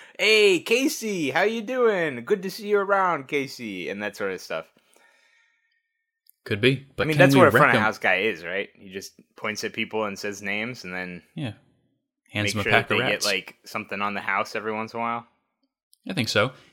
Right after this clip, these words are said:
Speaker 2: John, can we recommend either of these movies, though?
Speaker 1: Sure.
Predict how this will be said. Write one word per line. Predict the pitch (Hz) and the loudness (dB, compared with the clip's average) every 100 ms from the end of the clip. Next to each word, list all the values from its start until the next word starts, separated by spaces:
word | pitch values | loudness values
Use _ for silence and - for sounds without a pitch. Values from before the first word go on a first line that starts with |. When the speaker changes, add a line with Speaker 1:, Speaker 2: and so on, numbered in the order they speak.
| - | 0
Speaker 2:
John, | 160 190 | 2 2
can | - 190 | 0 0
we | 240 | 2
recommend | 262 254 113 95 110 | 2 0 0 0 2
either | 131 147 147 | 0 0 -2
of | 143 | 0
these | 147 151 | 0 0
movies, | 151 151 151 | -4 -4 -4
though? | 165 160 - _ _ _ _ _ _ _ _ _ _ _ - | -4 -6 -8 _ _ _ _ _ _ _ _ _ _ _ -2
Speaker 1:
Sure. | 269 208 101 | 2 4 2